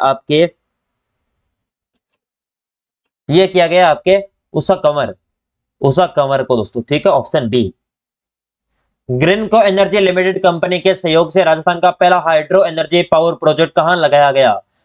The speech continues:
शाहबाद बारा, अंता बारा, बड़ला फलोदी, बरसिंहसर, बीकानेर।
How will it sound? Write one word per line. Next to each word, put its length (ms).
शाहबाद 500
बारा, 260
अंता 460
बारा, 360
बड़ला 300
फलोदी, 320
बरसिंहसर, 520
बीकानेर। 480